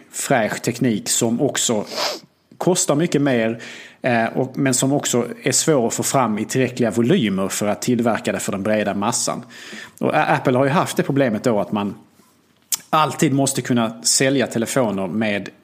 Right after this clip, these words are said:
de här enorma volymerna i åtanke. Och därför så måste, eh, därför har man nu valt att lägga ytterligare en,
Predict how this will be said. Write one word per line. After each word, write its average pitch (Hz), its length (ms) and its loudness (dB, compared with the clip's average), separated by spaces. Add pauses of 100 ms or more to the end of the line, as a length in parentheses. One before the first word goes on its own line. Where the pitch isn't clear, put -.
(800)
de 113 260 0
här 120 240 0
enorma 123 460 2
volymerna 98 580 0
i 92 60 -2
åtanke. - 540 -6 (340)
Och - 180 -2
därför 131 280 4
så 143 140 2
måste, 127 580 2
eh, 53 600 -6
därför 131 240 2
har 151 180 4
man 135 140 4
nu 127 120 4
valt 120 360 2
att 107 120 -4
lägga 120 440 2
ytterligare 117 580 2
en, 113 360 0